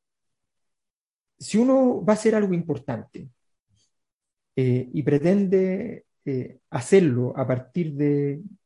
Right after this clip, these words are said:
técnicas de superficie, tiene que entender que lo más probable es que en algún momento la parte, en, en, en el momento donde entramos a la parte honda,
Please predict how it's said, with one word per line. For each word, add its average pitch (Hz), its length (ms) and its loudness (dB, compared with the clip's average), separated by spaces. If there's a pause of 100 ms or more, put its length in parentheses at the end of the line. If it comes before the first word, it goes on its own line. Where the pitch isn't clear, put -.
(360)
técnicas 170 460 2
de 143 80 -4
superficie, 131 680 -6 (2000)
tiene 220 200 2
que 233 80 2
entender 226 360 2
que - 80 -4
lo 214 120 2
más 226 160 0
probable 233 360 0
es 226 40 -10
que 226 260 -2
en 180 60 -2
algún 190 180 -2
momento 214 280 0
la 180 100 0
parte, 196 720 -4
en, 156 360 -8
en, 151 260 -4
en 151 120 -2
el 151 80 2
momento 202 400 2
donde 170 260 0
entramos 196 360 -2
a 170 40 -2
la 156 80 -2
parte 180 240 -2
honda, 190 580 0